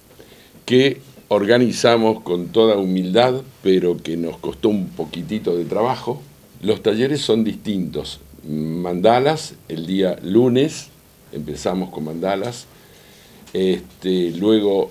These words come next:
sigue, mm, iniciación a la, a la escritura, eh, de Eduardo Senac. Eh, narración,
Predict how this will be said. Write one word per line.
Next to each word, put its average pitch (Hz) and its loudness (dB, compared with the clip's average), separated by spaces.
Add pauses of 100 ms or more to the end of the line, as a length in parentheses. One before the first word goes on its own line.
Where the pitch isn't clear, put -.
(140)
sigue, 90 -4
mm, 76 -8
iniciación 92 -4
a 80 -8
la, 78 -6 (400)
a 73 -8
la 73 -6
escritura, 127 -4 (1200)
eh, 71 -8
de 78 -8
Eduardo 78 -6
Senac. 101 -6 (1000)
Eh, 82 -4
narración, 107 -2